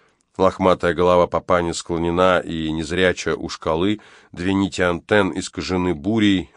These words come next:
обрывки голосов находятся и теряются вновь, и мама сосредоточена на моем черепе и не видит обрамленное светлыми волосами лицо, воспроизводящее мой лик, копирующее меня,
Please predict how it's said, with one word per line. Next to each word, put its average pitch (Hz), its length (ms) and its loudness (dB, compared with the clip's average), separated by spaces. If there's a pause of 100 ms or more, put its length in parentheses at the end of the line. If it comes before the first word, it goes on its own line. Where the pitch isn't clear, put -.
обрывки 92 500 -4
голосов 87 520 0
находятся 90 560 -2
и 85 60 -2
теряются 87 540 0
вновь, 95 380 2 (420)
и 82 100 -4
мама 110 380 4
сосредоточена 87 840 -2
на 82 140 -2
моем 80 300 0
черепе 101 540 -2 (300)
и 127 120 -2
не 117 140 2
видит 95 300 -2
обрамленное 85 720 0
светлыми 82 480 -4
волосами 80 480 -2
лицо, 76 480 -2 (400)
воспроизводящее 87 1160 0
мой 80 260 -2
лик, 90 400 -6 (280)
копирующее 101 800 0
меня, 82 380 0